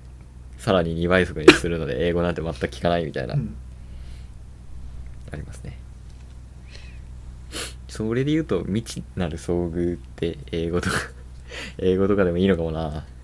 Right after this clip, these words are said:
Speaker 1: 家でもできる未知なる想像、ん？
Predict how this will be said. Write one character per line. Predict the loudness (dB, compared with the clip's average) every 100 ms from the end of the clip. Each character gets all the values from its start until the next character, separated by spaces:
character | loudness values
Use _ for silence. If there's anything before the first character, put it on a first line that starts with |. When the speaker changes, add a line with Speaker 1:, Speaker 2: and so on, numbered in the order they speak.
| -14 -14 -14 -14 -16 -16 -16 -14 -14 -14 -14 -16 -16 -16 -16 -14 -8
Speaker 1:
家 | -2 0
で | 0
も |
で | -2 -2
き | -2
る | -4 -6 -6
未 | -6
知 | -4
な | -6
る | -6
想 | -4 -6
像、 | -4
ん？ | -6